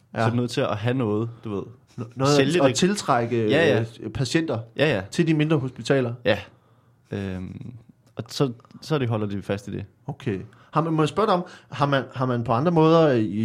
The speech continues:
Speaker 1: i Tyskland, øh, arbejdet med, med lignende festlige for-, altså, jeg kan sige,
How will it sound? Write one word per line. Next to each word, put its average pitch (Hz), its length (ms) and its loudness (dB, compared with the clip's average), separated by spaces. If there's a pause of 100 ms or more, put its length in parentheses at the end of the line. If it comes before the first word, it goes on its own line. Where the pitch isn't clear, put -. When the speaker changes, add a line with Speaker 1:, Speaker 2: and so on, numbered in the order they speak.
(120)
Speaker 1:
i 98 140 -2
Tyskland, 113 500 -2
øh, 90 180 -4 (100)
arbejdet 120 580 0
med, 110 220 0
med 104 220 -4 (100)
lignende 127 800 0
festlige 156 480 2
for-, - 120 -6
altså, 110 240 0 (120)
jeg 127 160 0
kan 139 100 -8
sige, 143 200 -6